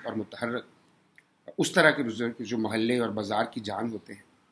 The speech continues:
آخری دنوں تک لوگوں سے ملتے جلتے رہے۔ رمضان شروع ہوا تو مسجد میں تراویح پڑھنے کے لیے دوستوں کے ساتھ مسجد کے پچھلے دروازے سے چلے جاتے تھے۔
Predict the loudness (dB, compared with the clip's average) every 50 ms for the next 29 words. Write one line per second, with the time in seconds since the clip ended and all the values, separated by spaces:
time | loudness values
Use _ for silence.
0 | _ _ _ _ _ _ _ _ _ 0 2 2 2 4 4 4 4 4 4 4
1 | 2 2 0 -2 -4 -4 -2 0 0 2 2 0 0 0 -2 -2 -2 -2 -2 -2
2 | -2 -2 -2 -4 -4 -4 -4 -2 -4 -4 -8 -12 _ _ _ _ _ _ _ _
3 | _ -2 0 2 2 4 4 4 4 2 2 0 0 2 2 2 2 0 -2 -2
4 | -4 -6 -12 -20 _ -6 -2 0 0 0 0 0 -2 -2 0 0 -2 0 0 2
5 | 2 4 4 2 0 -2 -2 -2 -2 -2 -4 -4 -6 -4 -2 -2 -4 -4 -6 -8
6 | -8 -4 -4 -4 -4 -4 -6 -6 -6 -6 -4 -4 -4 -4 -6 -12 -10 -6 -4 -4
7 | -4 -4 -4 -8 -8 -8 -10 -8 -6 -4 -2 -2 0 -2 -2 -2 -4 -6 -6 -6
8 | -6 -8 -8 -8 -10 -10 -8 -6 -4 -4 -4 -4 -6 -8 -12 -18 -20